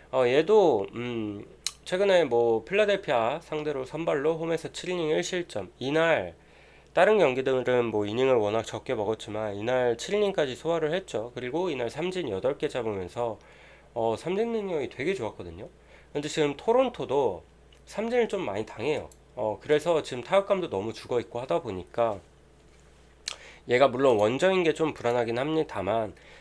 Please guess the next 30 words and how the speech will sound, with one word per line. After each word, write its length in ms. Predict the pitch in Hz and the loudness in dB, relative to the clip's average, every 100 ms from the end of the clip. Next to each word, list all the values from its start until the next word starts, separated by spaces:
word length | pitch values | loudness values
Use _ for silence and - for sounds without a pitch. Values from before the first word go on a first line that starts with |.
| - | -8
내일도 420 | 123 165 214 208 | 2 2 4 2
직전 420 | - 139 - 180 170 | 0 -4 -4 -4 -4
필라전만큼만 1300 | - 233 254 240 175 160 123 107 117 190 208 190 | -4 0 0 0 -2 0 0 -2 -4 -4 0 0
던져준다면은, 1080 | 135 113 110 131 - 104 120 135 104 110 104 | 0 -6 -6 -8 -8 -6 -4 -4 -4 -6 -8
어, 160 | 104 95 | -8 -10
저는 300 | - 110 104 | -10 -10 -8
꽤나, 440 | 170 214 226 123 190 - - | -4 0 0 0 -4 -18 -18
어, 200 | 113 104 | -18 -12
괜찮을 320 | 180 175 170 | -10 -8 -8
것 80 | 165 123 | -4 -6
같거든요. 420 | - 147 98 104 | -6 -8 -8 -12
지금 200 | - 104 | -12 -14
토론토 360 | - 156 151 120 | -8 -6 -6 -8
빠따도 400 | - - 165 107 | -8 -8 -12 -8
너무 240 | 95 135 | -6 -4
안 140 | 123 | -6
좋다 220 | 98 95 110 | -8 -12 -12
보니까. 420 | 87 82 - - - - - - - | -12 -14 -16 -18 -18 -20 -20 -20 -12
토론토가 880 | - 269 277 202 139 135 139 101 95 | 0 0 0 -2 -2 -2 -4 -8 -10
또 320 | - 185 151 90 | -4 -2 -2 -2
워-, 200 | 98 - - | -8 -8 -2
홈에서는 560 | 233 285 285 233 202 170 | 0 2 0 0 -4 -2
타격감이 500 | 185 196 196 175 156 | 0 0 0 -4 -4
터질 300 | 190 208 202 | -6 -6 -4
때가 220 | 190 131 | -6 -6
있어요. 640 | 98 - - 156 95 90 92 | -10 -8 -4 -2 -4 -10 -12
그래서 240 | 110 - | -12 -10
내일도 340 | - 107 127 123 | -4 -2 -2 -4
좀 200 | 135 123 | -6 -8
지켜봐야겠지만, 1400 | - - 139 135 131 - 98 - - 101 104 117 95 | -12 -10 -6 -4 -4 -8 -16 -14 -12 -6 -2 -2 -2